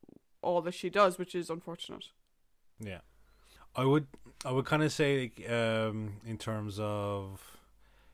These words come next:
Speaker 2: being used as a plot point, I think th-, she's also used as a plot point a small bit in the War Machines. But again,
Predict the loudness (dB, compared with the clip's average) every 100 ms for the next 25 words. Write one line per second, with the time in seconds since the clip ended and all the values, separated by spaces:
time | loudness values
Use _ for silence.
0 | -6 -4 -2 -2 -4 -6 -2 -2 -2 -2
1 | -2 -4 -4 -2 -2 -4 -10 -10 -6 -2
2 | 0 0 0 -2 -2 -4 -4 -4 -4 -4
3 | -6 -6 -10 -12 -12 -4 -2 -2 -4 -6
4 | -4 -4 -4 -6 -6 -6 -10 -18 -20 -20
5 | -18 -6 -4 0 0 0 0 -4